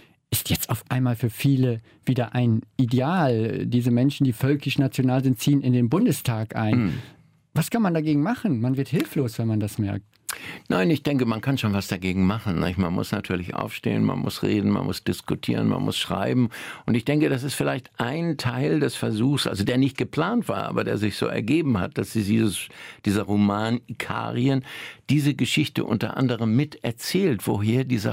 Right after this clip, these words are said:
Speaker 2: Rassismus kommt und wie sich das ausprägt <clears throat> in so einer erschreckenden Form, dass dann plötzlich nach dem, äh, Gesetz der Optimierung, die heute auch neoliberal ja propagiert wird und Selbstoptimierung,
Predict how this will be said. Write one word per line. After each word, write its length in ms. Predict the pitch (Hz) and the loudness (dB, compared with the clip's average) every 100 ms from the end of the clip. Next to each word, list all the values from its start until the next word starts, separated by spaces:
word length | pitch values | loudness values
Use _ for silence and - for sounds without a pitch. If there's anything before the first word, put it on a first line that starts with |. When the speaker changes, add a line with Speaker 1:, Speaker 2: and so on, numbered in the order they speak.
| 101 | -2
Speaker 2:
Rassismus 600 | 101 123 - - 113 - | -4 -4 -4 -2 -4 -4
kommt 360 | 156 180 135 | -2 0 0
und 320 | - 98 98 - - | 0 0 0 -4 -4
wie 340 | 117 165 143 - - - | 0 0 0 -8 -18 -10
sich 200 | - 135 | -4 -4
das 300 | - 127 - | -4 -6 -4
ausprägt 640 | 165 165 - - 107 - - - - - _ - | -2 -2 -4 -4 -4 -6 -14 -18 -16 -18 _ -4
<clears throat> 420 | 214 180 113 - | -2 -2 -4 -4
in 140 | 135 123 | 0 0
so 120 | 113 | 0
einer 260 | - 113 - | 0 0 0
erschreckenden 560 | - 110 - 107 98 | -4 -4 -2 0 0
Form, 320 | - 92 98 | -2 -2 -2
dass 180 | 98 95 | -2 -4
dann 180 | 92 92 | -4 -4
plötzlich 400 | 104 95 - 87 | -4 -4 -4 -2
nach 240 | 90 85 - - - - - - | -4 -4 -14 -20 -20 -20 -12 -4
dem, 380 | 90 87 82 - - | 0 2 0 -4 -4
äh, 380 | 92 76 76 80 - | -2 -2 -4 -6 -4
Gesetz 440 | 87 113 - - | -2 -2 -6 -6
der 340 | 92 76 69 - - - - _ - | -4 -4 -6 -10 -20 -20 -20 _ -10
Optimierung, 920 | 113 - 98 95 98 104 127 147 131 - - - | -10 -6 0 2 4 2 2 2 0 -4 -12 -2
die 140 | 107 | 0
heute 320 | 87 98 - | 0 0 -2
auch 300 | - 90 - | -2 -4 -2
neoliberal 760 | - 113 110 101 95 92 95 123 | 0 2 2 2 0 0 -2 -2
ja 100 | 107 | -2
propagiert 640 | - - 92 90 120 110 101 | -4 -6 -4 -2 0 0 -2
wird 140 | - | -4
und 100 | 92 | -2
Selbstoptimierung, 1040 | 95 92 - - - - 107 107 110 120 | -2 -4 -6 -14 -12 -2 2 2 2 0